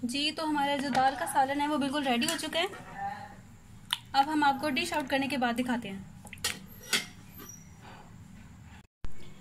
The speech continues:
जी, तो नाज़रीन, हमारा मज़ेदार सा menu बनके बिल्कुल ready हो चुका है।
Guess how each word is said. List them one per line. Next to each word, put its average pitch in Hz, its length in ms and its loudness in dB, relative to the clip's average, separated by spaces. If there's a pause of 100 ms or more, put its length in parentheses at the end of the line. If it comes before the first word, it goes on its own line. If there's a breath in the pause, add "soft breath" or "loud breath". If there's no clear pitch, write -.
(180)
जी, 330 180 6
तो 339 100 4
नाज़रीन, 254 400 4
हमारा 254 340 4
मज़ेदार 294 440 4
सा 302 140 2
menu 277 280 2
बनके 269 260 0
बिल्कुल 262 300 0
ready 233 240 4
हो 330 100 4
चुका 311 260 0
है। 349 100 4